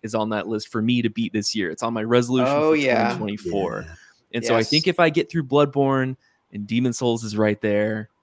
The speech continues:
Speaker 1: this might be something that I could just jump into for the game, the, the PlayStation Plus Extra catalog.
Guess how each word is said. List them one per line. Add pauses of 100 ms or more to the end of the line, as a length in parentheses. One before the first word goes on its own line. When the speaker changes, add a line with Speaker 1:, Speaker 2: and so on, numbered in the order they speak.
(120)
Speaker 1:
this
might
be
something
that
I
could
just
jump
into
for
the
game,
the,
the
PlayStation
Plus
Extra
catalog.